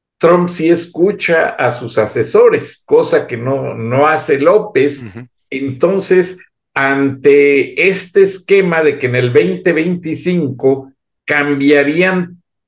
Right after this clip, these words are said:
Speaker 1: todo, le darían un viro completo al sistema judicial mexicano, ¿qué pasaría, Rogelio Ríos Serrán, como estudioso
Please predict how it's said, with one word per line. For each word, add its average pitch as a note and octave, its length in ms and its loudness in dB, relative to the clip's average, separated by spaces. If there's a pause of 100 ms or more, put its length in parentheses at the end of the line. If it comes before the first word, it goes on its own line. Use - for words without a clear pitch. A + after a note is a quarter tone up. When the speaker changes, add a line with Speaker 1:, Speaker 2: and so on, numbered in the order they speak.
(180)
Speaker 1:
todo, G3+ 680 6
le D3+ 300 2
darían E3 420 2
un F#3 440 -2
viro G#3 480 0
completo C#3+ 1000 -2 (360)
al B2 200 -2
sistema E3+ 720 -2
judicial C#3+ 600 -2
mexicano, C#3 840 -4 (500)
¿qué F#3+ 160 6
pasaría, E3 1300 0 (480)
Rogelio D3 800 2
Ríos C#3 440 0
Serrán, A2+ 680 -4 (420)
como B2+ 260 0
estudioso C3 1080 -2